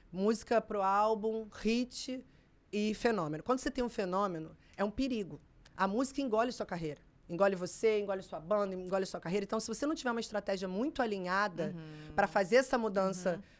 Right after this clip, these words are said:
Speaker 1: da, da próxima música no tempo que tem que
Speaker 2: Uhum.
Speaker 1: ser,
Speaker 2: Uhum.
Speaker 1: eu dou como, eu vivi vários fenômenos, tipo, mas vou dar um exemplo de Show das Poderosas.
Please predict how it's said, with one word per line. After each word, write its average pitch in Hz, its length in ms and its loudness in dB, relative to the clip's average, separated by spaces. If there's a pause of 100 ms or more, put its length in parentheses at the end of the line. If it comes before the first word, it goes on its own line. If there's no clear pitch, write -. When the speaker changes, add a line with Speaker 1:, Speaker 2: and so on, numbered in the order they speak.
(140)
Speaker 1:
da, 196 80 4
da - 180 0
próxima 208 460 2
música 202 280 0
no 196 80 0
tempo 277 380 2
que - 100 -6
tem 214 160 0
que 170 80 -4
Speaker 2:
Uhum. 175 60 -4
Speaker 1:
ser, 214 400 4
Speaker 2:
Uhum. 165 580 -10
Speaker 1:
eu 190 200 0
dou 185 200 6
como, 226 160 -2 (120)
eu 190 100 2
vivi 208 260 2
vários 220 280 8
fenômenos, 180 560 4
tipo, 170 320 -6
mas 165 180 -4
vou 185 80 -2
dar 185 140 4
um 190 40 6
exemplo 196 380 2
de 190 80 -6
Show 208 100 2
das 202 140 0
Poderosas. 165 680 2